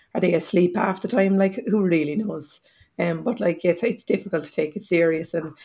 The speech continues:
in a time where our league is progressing so much and, like, there's so many eyes on social media, like, that's a really easy thing to do right.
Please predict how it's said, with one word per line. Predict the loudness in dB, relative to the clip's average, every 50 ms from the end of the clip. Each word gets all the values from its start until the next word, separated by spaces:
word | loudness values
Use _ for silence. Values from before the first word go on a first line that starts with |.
| -20 -20 -20 -20 -20 _ _ 0
in | 2 2 2
a | 0
time | 4 4 6 6 6 6 4
where | 4 2
our | 2 2 2
league | 4 4 4 4 2
is | 0 -2
progressing | 2 2 2 4 4 4 2 2 0 -4 -4 -4
so | -4 -2 -2 -2
much | 0 2 0 0 0 -4 -4 -4
and, | -2 -4 -4 -6 -10 -12 -14 -18 -20 -20 _ _
like, | -2 -2 0
there's | -2 0 2
so | 4 4
many | 4 4 2 4
eyes | 4 4 4 4 4 2 0
on | -2 -2
social | 0 0 0 0 0 -2 -4 -4
media, | -2 -2 0 2 2 2 2 0 -4 -6 -14 _ _ _ -12
like, | -12 -6 -4
that's | -4 -4 -4 -6 -2 -2
a | -2 0
really | 2 0 0 0 0 -2 -4 -4 -2
easy | 0 0 0 2 0 0
thing | 0 0 0 0 -2 -4
to | -4 -2
do | 0 0 2 2
right. | 2 2 2 0 -2